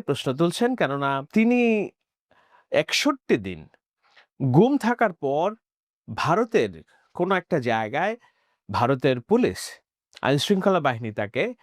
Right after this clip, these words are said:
আটক করে এবং পরবর্তীতে হাসপাতালে চিকিৎসা নেন। এবং শেখ হাসিনা যেহেতু তার আমলেই গুম হয়েছিল, তিনি আর দেশে আসতে পারেননি। সুতরাং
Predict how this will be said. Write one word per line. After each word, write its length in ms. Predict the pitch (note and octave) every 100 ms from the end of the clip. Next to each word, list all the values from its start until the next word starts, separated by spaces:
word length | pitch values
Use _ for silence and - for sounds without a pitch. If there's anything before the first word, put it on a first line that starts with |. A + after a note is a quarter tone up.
| _ - _
আটক 340 | - A#2+ C#3 -
করে 240 | C#3 D3 C#4+
এবং 240 | A#3+ E3 E3 E3 - _
পরবর্তীতে 600 | D#3+ D3+ D3 - F3+ F3+ E3+ -
হাসপাতালে 540 | - B2+ - C#3+ C#3 C#3+
চিকিৎসা 460 | - F3 G3 - A3
নেন। 180 | C4+ A#3
এবং 240 | F#3+ F3+
শেখ 200 | - F3
হাসিনা 420 | F#3+ F#3+ F#3 F#3
যেহেতু 500 | D3+ D3+ E3 E3+ F3 E3 - _ _ D3
তার 140 | C#3+
আমলেই 280 | D#3 G3+ A3
গুম 200 | F3+ G3
হয়েছিল, 320 | G#3 G3+ G#3+ G3
তিনি 220 | E3+ D#3
আর 60 |
দেশে 280 | A#2 A#2+ D#3
আসতে 220 | C3+ -
পারেননি। 420 | A2+ G#2+ F#2+ D2+ D2+
সুতরাং 340 | D#3 D#3